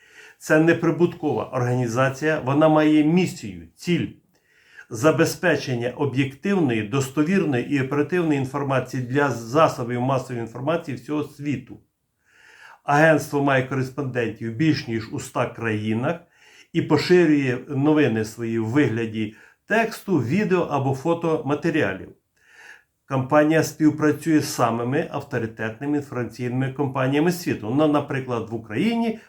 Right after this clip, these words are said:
вона працює з Уніан. Свій високий авторитет компанія заробила об'єктивністю інформації і відсутністю неправдивих, неперевірених новин.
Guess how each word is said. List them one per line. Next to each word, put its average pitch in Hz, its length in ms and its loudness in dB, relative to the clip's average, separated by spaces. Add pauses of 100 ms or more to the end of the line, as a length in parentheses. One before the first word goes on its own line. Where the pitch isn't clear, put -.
вона 147 220 0
працює 151 440 0
з 139 200 -6
Уніан. 156 460 2 (2750)
Свій 190 420 4
високий 165 480 4
авторитет 151 840 0
компанія 147 520 2
заробила 151 600 4
об'єктивністю 160 920 0
інформації 165 1200 0
і 151 60 2
відсутністю 165 960 0
неправдивих, 131 960 2
неперевірених 139 880 -2
новин. 123 360 0